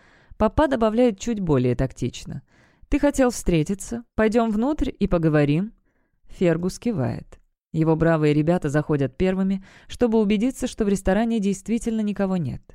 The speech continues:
Это место принадлежит Элису Фостеру, ресторатору и брокеру, имеющему связи как с ирландцами, так и с нами.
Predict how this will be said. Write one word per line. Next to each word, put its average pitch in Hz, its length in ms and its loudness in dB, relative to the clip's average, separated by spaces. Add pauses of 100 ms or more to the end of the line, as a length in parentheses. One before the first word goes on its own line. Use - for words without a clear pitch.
(440)
Это 254 220 0
место 320 320 0
принадлежит 240 680 -2
Элису 220 360 0
Фостеру, - 640 -6 (260)
ресторатору 185 680 2
и 156 220 0
брокеру, 233 580 0
имеющему 214 540 -2
связи 196 320 0
как 175 320 -2
с - 120 -2
ирландцами, 214 560 0
так 185 200 -2
и - 20 -4
с - 140 -8
нами. 95 340 -6